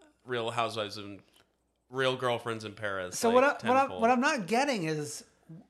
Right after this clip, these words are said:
Speaker 2: we have Below Deck as the lead-in, but I think people are not liking the season of Below De-, Below Deck too.
Speaker 1: It's still getting a lot more ratings
Speaker 2: Oh,
Speaker 1: than
Speaker 2: hmm.
Speaker 1: this.
Speaker 2: So people are literally jumping ship.
Speaker 1: Well, people have to go to sleep.
Speaker 2: Oh, they gotta go to sleep.
Speaker 1: It's, like,
Speaker 2: Okay.
Speaker 1: nine P M.
Speaker 2: Oof, yeah,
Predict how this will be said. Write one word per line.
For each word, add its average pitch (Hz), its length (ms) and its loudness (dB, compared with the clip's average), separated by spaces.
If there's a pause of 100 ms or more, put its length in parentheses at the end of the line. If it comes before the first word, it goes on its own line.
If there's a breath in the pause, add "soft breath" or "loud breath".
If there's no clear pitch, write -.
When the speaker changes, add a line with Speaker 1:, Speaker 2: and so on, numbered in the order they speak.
(160)
Speaker 2:
we 190 180 -2
have 254 240 2
Below 220 300 4
Deck 196 240 0
as 170 140 -4
the 147 80 -6
lead-in, 190 560 -4 (200)
but 202 140 2
I 208 80 2
think 254 180 2
people 240 160 -4
are 202 60 2
not 185 180 2
liking 165 280 -4
the 214 100 -8
season 220 280 -8
of 220 60 -6
Below 226 120 -4
De-, 226 120 -8
Below 226 300 -6
Deck 220 280 -6
too. 220 380 -8 (140)
Speaker 1:
It's 156 140 -6
still - 200 0
getting 127 520 -2
a 113 100 -4
lot 110 200 -2
more 104 120 -4
ratings 131 380 0
Speaker 2:
Oh, - 20 -10
Speaker 1:
than 92 60 -10
Speaker 2:
hmm. 185 40 -4 (240)
Speaker 1:
this. 180 80 -8
Speaker 2:
So 185 80 -4
people 240 200 2
are 240 120 8
literally 214 400 2
jumping 180 460 -2
ship. - 540 -2 (420)
Speaker 1:
Well, 131 80 -8
people 160 220 -6
have 151 100 -4
to 123 60 -10
go 120 80 -6
to 104 80 -8
sleep. 107 480 -10
Speaker 2:
Oh, 156 160 -6
they 143 60 -4
gotta 135 180 -4
go 123 40 -10
to 113 60 -14
sleep. 156 300 -8
Speaker 1:
It's, 135 100 -8
like, 117 160 -2
Speaker 2:
Okay. 143 160 -6
Speaker 1:
nine 104 460 -6
P 98 220 -12
M. 92 640 -8
Speaker 2:
Oof, 175 380 -6
yeah, 143 380 -2